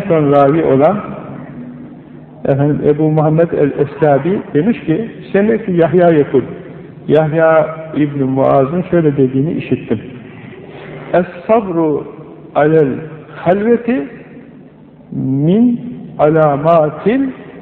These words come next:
ihlas. Burada da halvet kelimesi karşımıza çıktı. İyi. Peş peşe denk düştü.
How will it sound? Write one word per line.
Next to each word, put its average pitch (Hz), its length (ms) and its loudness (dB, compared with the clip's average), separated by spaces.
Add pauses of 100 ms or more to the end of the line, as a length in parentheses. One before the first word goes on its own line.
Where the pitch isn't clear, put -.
(340)
ihlas. 120 1000 2 (920)
Burada 160 220 4
da 127 140 -2
halvet 139 340 0
kelimesi 131 360 -2
karşımıza 135 520 -2
çıktı. - 200 -10
İyi. 165 240 2 (300)
Peş 151 180 -2
peşe 156 340 0
denk 143 300 2
düştü. - 320 -8